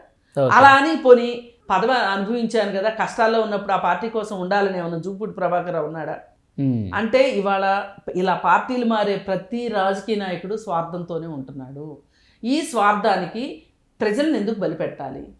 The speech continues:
Speaker 2: ఇప్పుడు ఈ నాయకులందరూ బతికేది ప్రజల మీదే కదా, రాజకీయాల మీదే కదా, వీళ్ళకి ఇంకా వేరే వృత్తులు ఏమైనా ఉన్నాయా?
Speaker 1: Hmm.
Speaker 2: లేదంటే రాజకీయాలను అడ్డం పెట్టుకుని వృత్తులు చేసుకుంటున్నారు తప్పితే,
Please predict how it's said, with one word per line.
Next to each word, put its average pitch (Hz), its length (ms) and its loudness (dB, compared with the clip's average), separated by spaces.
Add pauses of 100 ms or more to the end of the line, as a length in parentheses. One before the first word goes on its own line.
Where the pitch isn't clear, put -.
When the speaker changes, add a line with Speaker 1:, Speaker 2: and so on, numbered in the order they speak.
Speaker 2:
ఇప్పుడు 214 240 -6
ఈ 240 80 -6
నాయకులందరూ 247 760 0
బతికేది 240 340 2
ప్రజల 220 280 -2
మీదే 220 280 -2
కదా, 214 160 -10 (440)
రాజకీయాల 214 400 4
మీదే 240 280 4
కదా, 254 160 0
వీళ్ళకి 208 280 -2
ఇంకా 202 160 0
వేరే 226 200 4
వృత్తులు 226 300 0
ఏమైనా 220 180 2
ఉన్నాయా? 214 280 -2 (200)
Speaker 1:
Hmm. 135 180 2
Speaker 2:
లేదంటే 330 340 2
రాజకీయాలను 285 500 8
అడ్డం 254 220 6
పెట్టుకుని 294 320 -2
వృత్తులు 269 320 -2
చేసుకుంటున్నారు 226 600 0
తప్పితే, 277 420 -4